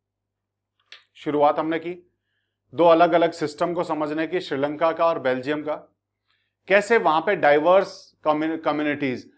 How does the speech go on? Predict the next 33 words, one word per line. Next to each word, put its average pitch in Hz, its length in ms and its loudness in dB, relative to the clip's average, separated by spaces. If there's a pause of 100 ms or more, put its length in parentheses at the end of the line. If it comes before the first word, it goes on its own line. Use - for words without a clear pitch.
(140)
अलग-अलग 175 480 0
तरह 147 200 0
की 156 140 -6
कम्युनिटीज, 147 560 -4
अलग-अलग 147 440 -2
तरह 135 180 -4
के 143 120 -6
समुदाय 131 460 -2
एक 127 240 -8
साथ 127 260 -4
रहते 107 260 -12
हैं, - 120 -20 (720)
ये 170 80 2
हमने 202 180 0
देखा। 147 520 -6 (460)
और 175 120 6
फिर 233 420 2 (300)
उन 247 180 0
समुदायों 165 640 4
को 214 220 0
कैसे 175 320 0
संभाला 147 500 0
गया 160 240 4
बाद 151 320 2
में 180 160 -4
सरकार 139 460 0
के 143 120 -4
द्वारा, 127 280 -2
वो 127 180 -6
हमने 117 240 -8
देखा। 117 380 -12 (920)
कैसे 196 580 2 (220)
मेजोरिटेरियनिज्म 175 1200 2